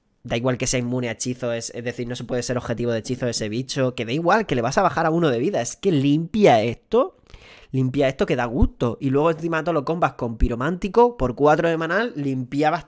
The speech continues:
todas las mesas. Piromántico Igualdad era un combo brutal. O Igualdad Consagración, también era un combo muy ridículo.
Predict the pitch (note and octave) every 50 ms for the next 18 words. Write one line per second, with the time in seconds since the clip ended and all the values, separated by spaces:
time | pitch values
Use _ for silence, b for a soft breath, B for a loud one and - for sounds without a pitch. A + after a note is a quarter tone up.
0 | _ _ - D3 B2+ B2+ B2+ A#2+ A#2+ A#2 A#2 A2+ B2 D3 G#3 A#3+ A#3 A3 - A#2
1 | F#2+ - - B B B B B B _ B2 A2+ A2+ G#2 A2 A2 G#2 C3+ A#2+ C3
2 | B2+ B2 B2 A#2+ A#2 A#2 B2+ D#3 F3 F3+ D#3+ C#3+ B2 A#2+ _ - - C3 B2 B2
3 | A#2 A#2+ A2+ A2+ A#2+ - - - G3 D#3 F#2 - b b b b b b b b
4 | _ D3+ D3+ D3 C3+ B2 A#2 A#2 G#2+ A2 A2+ G#2+ A2 A#2+ C3+ B2 A#2+ A2 G#2+ G#2+
5 | - - F#2 G2 G2 G2 - - G#3+ A#3 F3+ C3 A2+ G#2+ - A2+ G2 G#2 G#2+ A2
6 | A2+ A2+ G#2+ G#2+ G#2+ A2 A2 A2 - A#2+ A2+ A2+ A2+ A2+ A2 G#2 - - C#3 C3+
7 | C3 C3 C3+ C#3 D3 D3+ C#3+ C3 A#2+ A#2 A#2 A2+ A2 A#2 A2+ G#2 G#2 G2 G2 G2
8 | F#2+ F#2